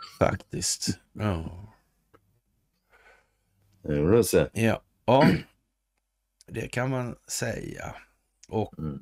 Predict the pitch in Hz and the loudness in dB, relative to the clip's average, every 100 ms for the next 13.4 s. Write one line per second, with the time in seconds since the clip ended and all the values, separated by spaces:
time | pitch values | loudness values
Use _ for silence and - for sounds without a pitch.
0 | 113 107 101 98 - - - - - _ | -4 -2 -2 -4 -6 -10 -12 -16 -20 _
1 | _ _ _ _ _ _ _ _ _ _ | _ _ _ _ _ _ _ _ _ _
2 | - 101 151 135 101 104 110 131 117 107 | -8 4 6 6 4 2 0 0 0 2
3 | 101 95 127 - 95 120 139 - - 139 | 2 0 -4 -4 0 0 0 -4 -6 -4
4 | 117 120 - 98 - _ - 113 - - | -2 -4 -4 -8 -8 _ -10 -8 -8 -10
5 | - - - - - 113 104 95 95 - | -14 -16 -10 -8 -6 -6 -6 -6 -8 -8
6 | 104 - 95 - - 104 - - 120 110 | -8 -8 -10 -12 -8 -6 -4 -4 -2 -2
7 | - 110 101 - - 90 90 90 85 _ | -2 -6 -8 -8 -10 -10 -10 -14 -16 _
8 | _ _ _ _ _ _ - 110 98 - | _ _ _ _ _ _ 0 0 0 -4
9 | - 90 - - - - 127 98 90 110 | -6 -8 -8 -10 -12 -2 2 2 0 -2
10 | 101 113 160 - 113 107 104 90 104 147 | 0 2 0 -2 -6 -6 -6 -6 -2 -2
11 | 151 110 - - 92 80 - - - 117 | -2 -6 -6 -6 -8 -8 -12 -12 -10 -6
12 | 120 113 110 104 101 85 82 95 92 - | -2 0 -2 -4 -4 0 2 2 -2 -4
13 | 107 98 - - | -4 -6 -10 -12